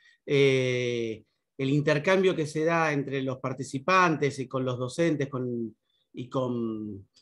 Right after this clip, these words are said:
con la misma, con la coordinación de la diplomatura, eh, nos hace crecer a todos, la verdad es, es, es esa.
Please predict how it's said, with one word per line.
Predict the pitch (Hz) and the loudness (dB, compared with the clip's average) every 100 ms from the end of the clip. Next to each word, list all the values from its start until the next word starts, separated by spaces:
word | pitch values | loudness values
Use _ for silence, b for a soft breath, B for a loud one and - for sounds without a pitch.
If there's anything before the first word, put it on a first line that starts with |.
| _ | _
con | 123 | -6
la | 117 | -2
misma, | 143 160 | 0 0
con | 143 | 0
la | 139 | -2
coordinación | 131 135 131 127 160 160 | -2 -2 -2 -2 0 2
de | 143 | 2
la | 131 123 | 0 -2
diplomatura, | 127 135 135 135 127 170 175 190 190 B B _ - | -4 -4 -2 -2 -2 0 2 0 -2 B B _ -2
eh, | 147 135 127 123 120 117 110 104 _ _ _ _ - | 2 2 2 0 0 -2 -4 -8 _ _ _ _ -12
nos | - 131 127 131 135 170 | -8 -6 -2 -2 0 -2
hace | 165 170 156 | 0 0 0
crecer | 139 139 165 | -2 0 2
a | 151 | 4
todos, | 170 143 127 120 | 2 2 2 0
la | 120 | -2
verdad | 131 147 151 | -2 -2 -2
es, | 147 | -2
es, | 147 143 - | -4 -4 -10
es | 139 147 | -6 -4
esa. | 131 - 101 | -4 -6 -12